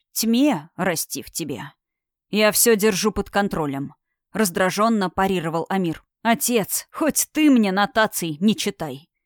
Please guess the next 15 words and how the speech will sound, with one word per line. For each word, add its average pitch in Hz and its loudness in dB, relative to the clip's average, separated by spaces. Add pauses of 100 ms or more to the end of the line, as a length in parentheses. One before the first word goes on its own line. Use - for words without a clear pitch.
Сам 294 0
же 202 -2
прекрасно 202 -4
знаешь, 196 -2 (220)
сколько 240 0
желающих 226 0
мне 226 2
помешать. 214 -6 (280)
И 269 2
я 277 4
не 269 4
собираюсь 220 -2
останавливаться 175 -2
на 170 -2
полпути 190 -4